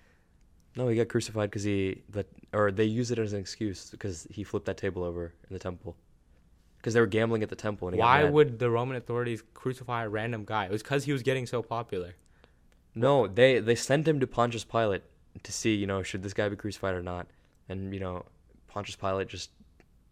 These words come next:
Speaker 1: I don't know, he just did not like him for, or he did, but he felt like he should.
Speaker 2: He didn't like him because he felt he was popular.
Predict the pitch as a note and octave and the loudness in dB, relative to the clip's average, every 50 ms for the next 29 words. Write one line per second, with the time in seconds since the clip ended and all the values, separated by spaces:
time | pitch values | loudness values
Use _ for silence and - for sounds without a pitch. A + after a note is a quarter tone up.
0 | _ _ _ _ _ _ _ _ _ _ _ - _ _ _ _ _ _ _ _ | _ _ _ _ _ _ _ _ _ _ _ -20 _ _ _ _ _ _ _ _
1 | _ _ _ _ _ _ _ _ - G2 F#2+ F#2+ F#2 F2+ F2+ F2 E2+ F#2 G#2 G2+ | _ _ _ _ _ _ _ _ -6 -4 -2 -2 0 0 -2 -2 -2 -2 -2 -2
2 | G2 F#2+ - - G#2 G2+ F#2+ F#2+ F#2 F#2+ F#2+ F#2+ F#2 F#2 F2+ F2+ F2+ - F#2+ F#2 | -2 -6 -4 -2 0 0 2 0 0 0 -2 -4 -4 -6 -8 -6 -4 -2 -2 -2
3 | F2+ F2+ - _ _ _ _ _ _ _ _ - G#2 G#2+ A2 A2 G#2 G2+ A2 A2 | -2 -4 -6 _ _ _ _ _ _ _ _ -2 -2 0 0 0 2 4 4 4
4 | G2+ G2 G2+ G2 F#2+ - G2 F2 F#2+ - G2 - - - F#2 C3 B2 C3 C#3+ D3 | 4 2 0 0 0 0 0 0 -2 -4 -8 -8 -4 -2 -2 -2 0 0 -2 -2
5 | C3 A#2+ A#2+ B2 C3 A#2+ C3 A#2+ A2 G2+ G#2 G#2 - B2 A2 A#2 A2+ - A#2+ A2 | -2 0 0 0 0 -2 -4 -6 -6 -6 -8 -6 -6 -6 -6 -6 -6 -6 -6 -6
6 | A2 A2+ G#2 G2 - - - G2+ G2+ - - F2+ F2+ F#2+ | -4 -6 -8 -10 -8 -8 -8 -8 -8 -8 -12 -12 -12 -12